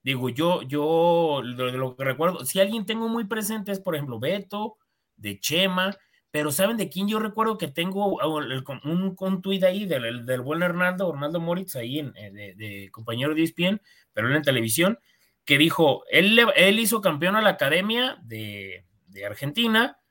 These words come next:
podrá hacer lo mismo con la academia acá, pero no, no como dudando, él puede hacerlo, o sea, como diciendo, sabe lo que es este reto, terminó com-, pasando completamente. Yo les aseguro que nadie, nadie, o muy pocas personas,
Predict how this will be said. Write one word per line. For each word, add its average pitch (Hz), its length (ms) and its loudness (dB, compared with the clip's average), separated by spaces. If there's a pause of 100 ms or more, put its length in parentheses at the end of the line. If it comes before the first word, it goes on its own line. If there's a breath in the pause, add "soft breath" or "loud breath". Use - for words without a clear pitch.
(160)
podrá 123 300 6
hacer 196 180 6
lo 214 120 2
mismo 220 280 2
con 175 120 2
la 139 80 2
academia 156 340 2
acá, 196 320 4
pero 131 180 4
no, 170 300 2
no 170 160 2
como 226 240 -2
dudando, 151 500 2
él 180 240 -2
puede 214 260 4
hacerlo, 208 500 4
o 113 60 -6
sea, 135 140 -6
como 131 160 -8
diciendo, 139 400 -2 (220 soft breath)
sabe 190 400 6
lo 202 160 0
que 165 80 -2
es 160 100 -2
este 175 220 2
reto, 180 400 0 (340)
terminó 147 460 -2
com-, 185 160 -6 (160)
pasando 165 380 0
completamente. 165 520 -4 (220 soft breath)
Yo 208 80 0
les 254 140 4
aseguro 208 440 2
que 175 400 2
nadie, 202 800 4
nadie, 214 580 2
o 135 120 -8
muy 190 280 -2
pocas 208 320 -6
personas, 180 540 -6